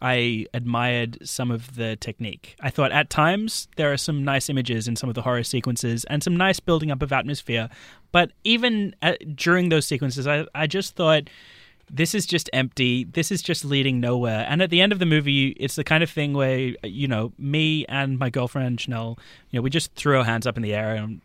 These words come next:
w-, when the ending rolled around, we're like, "Okay,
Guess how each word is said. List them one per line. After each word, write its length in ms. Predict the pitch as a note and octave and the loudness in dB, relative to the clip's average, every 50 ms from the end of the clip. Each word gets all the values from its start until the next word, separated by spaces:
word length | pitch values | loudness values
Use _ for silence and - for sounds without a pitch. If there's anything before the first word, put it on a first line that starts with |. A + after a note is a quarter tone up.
| _ - | _ -10
w-, 180 | - B2 - | -8 -8 -4
when 340 | - A#2+ A#2 A#2 A2 A#2 - - | -2 0 0 0 0 -2 -4 -8
the 380 | - F2 B2+ C3 A#2+ A2+ A2 - | -14 -6 -2 0 0 0 0 0
ending 300 | A2+ A#2 A#2 A#2+ A#2+ B2 | 0 0 2 2 2 2
rolled 200 | A#2 A2+ A2+ A2 | 2 0 0 0
around, 240 | A2 G#2+ A2 G#2+ A2 | 0 -2 -2 -4 -4
we're 60 | A2 | -6
like, 140 | G#2 G2+ - - - - _ _ _ _ - | -8 -10 -10 -14 -20 -20 _ _ _ _ -4
"Okay, 480 | B2+ A#2+ - A2+ G#2 G#2 G#2 G2+ G#2 | -4 -2 -2 -4 -6 -4 -8 -8 -10